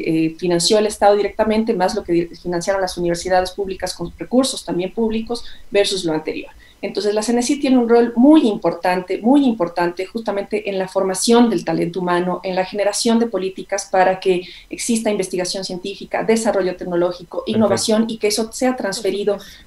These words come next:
Speaker 1: al sector productivo para mejorar productividad y la economía, así como para resolver los problemas del país. Sin esto, no
Speaker 2: Perfecto.
Speaker 1: vamos a ir por la senda del desarrollo, sino más bien todo lo contrario, vamos a quedarnos completamente estancados.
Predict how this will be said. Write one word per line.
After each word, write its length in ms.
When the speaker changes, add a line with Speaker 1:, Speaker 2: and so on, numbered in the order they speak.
Speaker 1:
al 160
sector 380
productivo 460
para 160
mejorar 380
productividad 540
y 60
la 80
economía, 480
así 280
como 200
para 180
resolver 520
los 180
problemas 500
del 160
país. 320
Sin 300
esto, 320
no 100
Speaker 2:
Perfecto. 180
Speaker 1:
vamos 320
a 40
ir 100
por 100
la 100
senda 220
del 140
desarrollo, 560
sino 240
más 180
bien 300
todo 280
lo 120
contrario, 500
vamos 280
a 60
quedarnos 360
completamente 720
estancados. 640